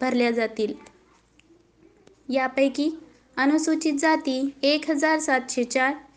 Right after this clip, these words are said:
अनुसूचित जमाती दोन हजार एकशे सत्तेचाळीस, अनुसूचित जमाती पाचशे पंचवीस, व्हीजेए चारशे सात, एनटीबी दोनशे चाळीस, एनटीसी दोनशे चाळीस, एनटीडी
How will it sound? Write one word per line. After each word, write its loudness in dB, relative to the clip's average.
अनुसूचित 2
जमाती 2
दोन 4
हजार 2
एकशे 2
सत्तेचाळीस, -2
अनुसूचित 0
जमाती 0
पाचशे 0
पंचवीस, -2
व्हीजेए 2
चारशे 0
सात, -2
एनटीबी 2
दोनशे 2
चाळीस, 0
एनटीसी 2
दोनशे -2
चाळीस, 0
एनटीडी 2